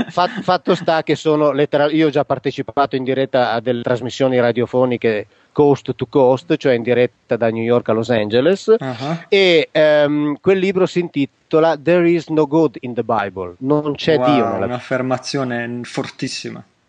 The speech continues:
Speaker 2: E questo è il titolo, perché non c'è, e chiunque studi la Bibbia senza preconcetti teologici lo sa.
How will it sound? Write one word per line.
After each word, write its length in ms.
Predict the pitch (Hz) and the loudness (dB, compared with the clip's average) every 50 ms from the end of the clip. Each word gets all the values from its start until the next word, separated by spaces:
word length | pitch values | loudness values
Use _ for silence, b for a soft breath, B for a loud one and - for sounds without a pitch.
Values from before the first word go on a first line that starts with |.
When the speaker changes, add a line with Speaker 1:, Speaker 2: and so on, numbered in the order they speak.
| _ _ | _ _
Speaker 2:
E 100 | - 156 _ | -18 -10 _
questo 320 | - 196 208 - - 185 165 165 165 | 2 2 2 2 2 2 2 2 2
è 80 | 165 165 | 2 2
il 140 | 156 147 | 2 2
titolo, 340 | - - 175 - - 117 101 104 120 | 2 -2 -6 -4 -4 -4 -6 -6 -4
perché 300 | - 156 135 - - 180 | -4 -4 -2 0 0 0
non 360 | 165 143 143 151 185 185 160 | 0 0 0 0 0 0 0
c'è, 360 | - - - - 165 165 - - _ _ _ _ _ _ | -2 -4 -2 0 0 0 -2 -6 _ _ _ _ _ _
e 140 | - 139 139 | -2 -2 -2
chiunque 480 | _ - 147 156 185 208 214 - 170 147 | _ 0 2 4 4 4 2 2 0 0
studi 400 | - - 175 185 185 147 147 143 | 0 0 -4 -4 -2 -2 0 0
la 140 | 135 131 131 | 0 2 0
Bibbia 540 | 156 175 160 127 113 113 110 - 117 107 92 | 0 -2 -4 -4 -6 -12 -10 -6 -6 -6 -6
senza 400 | - - 165 170 165 - 139 127 | -2 0 0 0 2 0 -2 -2
preconcetti 800 | - 117 - 120 113 - - 165 160 _ - _ _ - 131 123 | -2 -4 -4 -4 -6 0 0 0 0 _ -6 _ _ -8 -8 -4
teologici 640 | - 113 110 113 127 143 147 147 139 - - 170 - - | -2 0 2 4 4 2 2 0 -6 -4 -4 -4 -4 -4
lo 460 | - 117 117 131 139 139 139 127 - _ _ | -2 0 2 4 4 2 0 -4 -10 _ _
sa. 320 | - - - 127 101 - | -14 -6 -4 -4 -4 -4